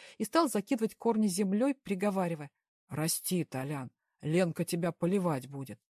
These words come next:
"Миш, ты чокнутый на всю башку", улыбнулась я. "Я знаю", гордо ответил Миша. "Тащи ведро воды".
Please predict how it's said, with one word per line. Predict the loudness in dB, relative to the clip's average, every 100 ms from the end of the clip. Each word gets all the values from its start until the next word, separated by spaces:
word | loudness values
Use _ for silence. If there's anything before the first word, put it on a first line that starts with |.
| _ _ _ _
"Миш, | -2 -2 -2 -12 _ _
ты | -8
чокнутый | -2 0 0 0 -4 -2
на | -2
всю | -2 -2
башку", | -2 -4 -8 -10 _ _
улыбнулась | -4 -4 -2 -4 -6 -6
я. | -10 -10 _ _ _ _ -4
"Я | 4 6 6
знаю", | 2 -4 -6 -8 -12 _ _
гордо | -8 -2 -2 -2
ответил | -4 -4 -6 -8
Миша. | -8 -10 -12 _ _ 0
"Тащи | 2 4 4 4
ведро | 4 2 2 2
воды". | 0 -2 -4 -6